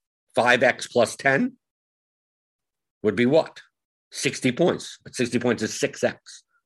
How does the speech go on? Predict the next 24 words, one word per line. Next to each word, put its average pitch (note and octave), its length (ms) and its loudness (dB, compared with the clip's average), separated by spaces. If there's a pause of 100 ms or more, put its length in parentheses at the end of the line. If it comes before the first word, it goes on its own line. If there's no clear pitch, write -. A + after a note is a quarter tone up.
You C#3 80 -2
get F3 160 0
six - 320 -2
X C3 240 0
out A#2+ 100 4
of A2+ 80 0
a G2+ 40 -10
ten C3 240 -10
K B2 140 -2
player, D3 360 0 (160)
that's C3+ 160 0
pretty D3 240 0
damn A#2+ 280 2
good. G2 200 -4 (540)
Six E3+ 340 -2
X D#3 260 2
out C#3 140 2
of A#2+ 80 0
a A2+ 40 -2
three D3 240 0
K E3+ 180 2
player, F3 340 4
eighteen C#3 360 -2
points, D#3+ 360 -2